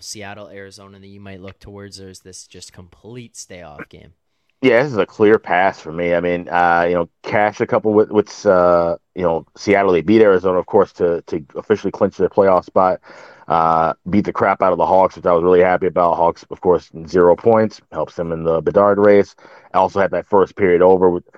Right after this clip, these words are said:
Speaker 2: It's weird how the Hawks in Seattle just, uh,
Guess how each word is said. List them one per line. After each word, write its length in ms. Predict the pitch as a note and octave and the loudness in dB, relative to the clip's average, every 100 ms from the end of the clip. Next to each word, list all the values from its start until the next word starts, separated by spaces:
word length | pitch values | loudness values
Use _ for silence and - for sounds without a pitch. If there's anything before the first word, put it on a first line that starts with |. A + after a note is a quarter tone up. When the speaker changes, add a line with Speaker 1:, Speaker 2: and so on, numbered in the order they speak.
| _ _ - - | _ _ -14 -10
Speaker 2:
It's 160 | - - | -10 -2
weird 320 | A#2+ C3+ E2+ | 0 2 0
how 180 | F2 E2+ | 0 -2
the 80 | E2 | -2
Hawks 320 | F#2 F2+ - | -2 -2 -4
in 240 | E2+ D#2+ | -16 -12
Seattle 360 | - F#2 F2 D2+ | -4 -2 0 -4
just, 200 | D#2 _ | -8 _
uh, 60 | - | -16